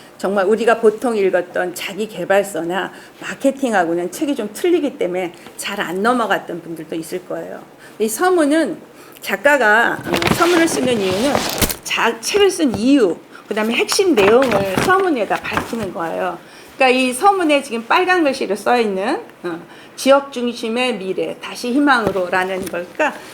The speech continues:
지역 중심으로 해서 세계를 다시 한번, 음, 복원시키다라는 의미로 이런 표현을 쓴 거예요. 그러니까 이분이 얘기하시는 아래로부터의 운동,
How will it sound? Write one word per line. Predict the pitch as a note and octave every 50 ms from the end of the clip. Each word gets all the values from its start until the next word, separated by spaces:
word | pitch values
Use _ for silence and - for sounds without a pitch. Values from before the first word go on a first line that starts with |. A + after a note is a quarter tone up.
| - - - -
지역 | B3+ C4+ C#4 C4+ C4+
중심으로 | - - A#3 A3+ A3+ - A3+ G#3+ G#3 G3+
해서 | F#3+ F#3 F#3 - - - G3+
세계를 | - - D#4+ D4+ D4+ B3+ B3
다시 | B3 - - - - G#3+
한번, | F#3+ F3+ E3 E3 F#3 F#3 G3+ A3 - -
음, | F3 E3 D#3+ D#3 D3+ - - - - - - - - - - - - - - - - -
복원시키다라는 | - B3 A#3 C4+ C#4 C#4 C4+ C#4 - - A3 - G3+ F#3 F3+ E3+ F3 F#3+ G3+ A3
의미로 | A#3+ B3 A#3+ A3 F3 E3+ E3+
이런 | E3 F3 F#3+ F#3 F3+
표현을 | - C4+ B3+ A#3 A3 A3
쓴 | - - B3 A3
거예요. | F#3 F3 E3+ E3 D#3+ -
그러니까 | F#3 F3+ F3+ A3+
이분이 | G#3+ A#3 C4 C4 C4+ A#3+
얘기하시는 | G#3 G3 A3+ A3+ G#3+ G3+ - G#3 G3+ G3+ G3+ C4 D#4 - - - - - - - - -
아래로부터의 | - D#3+ E3+ G#3 G#3+ G#3 G#3+ G#3 G#3 G#3 - G#3 F#3+ F#3+
운동, | F3 E3+ F3+ F#3+ B3+ D4+ E4+ F#4 G#4